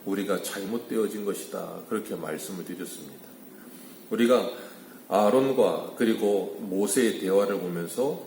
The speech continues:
아론이 모세에게 이 백성을 방제한, 방자하게 한 것이 아론의 책임이라고 책망하니까 아론은 제일 먼저 하는 일이 뭐였냐면 책임을 회피하는 일이었어요.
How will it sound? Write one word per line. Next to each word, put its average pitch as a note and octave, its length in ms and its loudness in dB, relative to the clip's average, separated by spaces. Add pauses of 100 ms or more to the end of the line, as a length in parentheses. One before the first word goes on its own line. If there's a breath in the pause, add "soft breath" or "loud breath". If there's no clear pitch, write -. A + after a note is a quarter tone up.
(100)
아론이 A#2 380 2
모세에게 G2+ 760 2
이 A#2 220 0
백성을 A2 500 0
방제한, G#2+ 800 0
방자하게 A2 640 0
한 G2+ 180 -4
것이 F2 480 -4 (220)
아론의 A2 480 0
책임이라고 G2+ 720 -2
책망하니까 B2 880 -6 (460 loud breath)
아론은 G#2+ 580 4
제일 A2 280 2
먼저 C3 280 -2
하는 A#2 220 -4
일이 F#2 100 -4
뭐였냐면 E2+ 460 -4
책임을 B2+ 460 -6
회피하는 G#2+ 520 -4
일이었어요. E2+ 540 -6